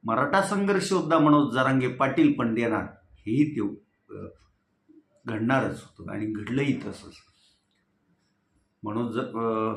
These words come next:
मराठा संघर्ष योद्धा मनोज जरांगे पाटील यांनी काल लागलीच <clears throat> पत्रकारांशी अंतरवली सराटी येथून संघर्ष, अ, संपर्क साधला.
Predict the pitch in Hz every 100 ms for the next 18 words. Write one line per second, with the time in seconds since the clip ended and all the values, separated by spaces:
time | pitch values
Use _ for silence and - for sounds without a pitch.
0 | - 117 123 135 127 123 131 135 - 143
1 | 139 143 143 147 117 135 143 160 160 165
2 | 147 131 95 - _ _ 131 131 151 147
3 | 147 - - _ _ _ 135 123 110 98
4 | 123 127 - - _ _ _ _ _ _
5 | _ _ _ _ _ - 190 127 110 -
6 | _ _ _ _ _ - 113 117 120 123
7 | 117 104 - 101 92 - _ _ _ _
8 | _ _ - 107 104 123 123 117 - 110
9 | 104 - 131 117 98 92 107 101 117 -
10 | - - 107 104 98 107 113 - 139 -
11 | - 87 - _